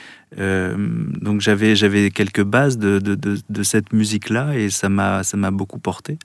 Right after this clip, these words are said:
Et, euh, et oui, c'est vrai, la musique a toujours été le, le, le, le point commun de toute ma vie.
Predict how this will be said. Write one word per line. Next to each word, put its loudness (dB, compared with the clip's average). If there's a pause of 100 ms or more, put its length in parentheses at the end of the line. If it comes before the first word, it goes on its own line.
(580)
Et, 2
euh, 0
et 4
oui, 4
c'est 0
vrai, -2
la 2
musique 0
a -2
toujours -4
été -2
le, 0
le, -2
le, -2
le -2
point 0
commun 2
de -2
toute -10
ma -4
vie. -10